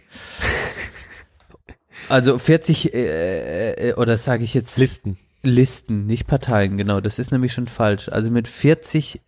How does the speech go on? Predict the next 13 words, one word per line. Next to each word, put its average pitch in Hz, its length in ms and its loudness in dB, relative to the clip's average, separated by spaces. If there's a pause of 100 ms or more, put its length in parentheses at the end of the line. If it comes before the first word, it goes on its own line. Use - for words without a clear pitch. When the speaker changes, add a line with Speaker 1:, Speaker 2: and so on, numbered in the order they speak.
(120)
Speaker 2:
unterschiedlichen 123 840 2
Listen 127 840 0 (540)
Speaker 1:
Ja. 226 200 6
Speaker 2:
und, 123 720 0
äh, 120 340 2 (100)
mit 120 440 -2
maximal 123 920 2
zehn 131 420 2
Kandidaten, 104 960 0 (440)
die 113 420 -2
dann, 110 440 4 (140)
Speaker 1:
Mhm. 60 40 -2
Speaker 2:
äh, 58 320 0